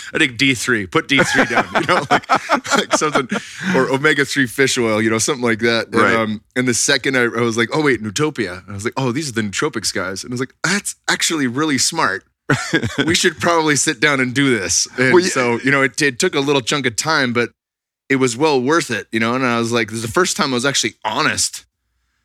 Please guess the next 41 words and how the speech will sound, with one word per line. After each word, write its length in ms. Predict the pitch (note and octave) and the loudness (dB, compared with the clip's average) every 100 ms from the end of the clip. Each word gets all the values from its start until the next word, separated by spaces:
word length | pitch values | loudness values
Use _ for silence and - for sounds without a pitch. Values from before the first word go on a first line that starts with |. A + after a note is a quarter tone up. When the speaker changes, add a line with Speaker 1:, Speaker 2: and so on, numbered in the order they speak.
| _ | _
Speaker 2:
Right. 240 | A2+ D#3 E3 | 2 4 4
Speaker 1:
about 140 | B2+ | 2
everything 320 | C3 D3 C#3+ | 2 4 4
Speaker 2:
Oh. 40 | A#2+ | 2
Speaker 1:
I'm 80 | G#2 | 2
taking, 420 | E3+ A3 C#3 G#2+ | 2 2 -2 -2
you 40 | |
know? 120 | A#2 | 0
I 40 | C3+ | 0
was 80 | B2+ | 0
like, 120 | B2 | 2
"Oh, 100 | F#3 | 2
wait, 160 | F#3 F#3 | 4 2
wait. 200 | F#3 E3 | 2 0
Oh, 100 | D#3 | 0
yeah, 140 | F3 D3+ | 0 2
I 80 | B2 | 2
microdose 500 | D#3+ D#3 C#3+ C#3 - | 0 0 0 0 0
Cialis 400 | C3+ E3 A2+ - | 2 2 0 0
daily 360 | A#2+ G#2 F#2+ | 0 0 -4
for, 240 | E2+ A#2 G#2+ | -4 -2 -2
for, 360 | - A#2 G#2+ G#2 | 0 0 0 0
you 40 | |
Speaker 2:
Right, 280 | C#3 D#3+ E3+ | 4 4 4
Speaker 1:
know, 40 | |
Speaker 2:
right, 120 | A2+ D3 | 2 2
Speaker 1:
just 100 | C3 | 2
Speaker 2:
right. 80 | |
Speaker 1:
for, 140 | D3 G#2+ | 0 -2
for 140 | - | -2
Speaker 2:
Yeah, 40 | A2+ | -2
Speaker 1:
performance 480 | A#2 B2 C3 E3 C3 | -2 2 2 2 2
enhancement 180 | C3 C3 | 2 2
Speaker 2:
cardiovascular, 160 | B2 | 0
yeah. 60 | A2+ | 0
Speaker 1:
reasons," 260 | A#2+ G2 G2+ | 0 -2 -2
right? 240 | C3+ E3 | -2 -2
And 140 | B2 | 0
I 80 | B2 | 0
was 120 | A#2+ | 2
like, 360 | A#2+ A#2 G#2+ | 2 0 -2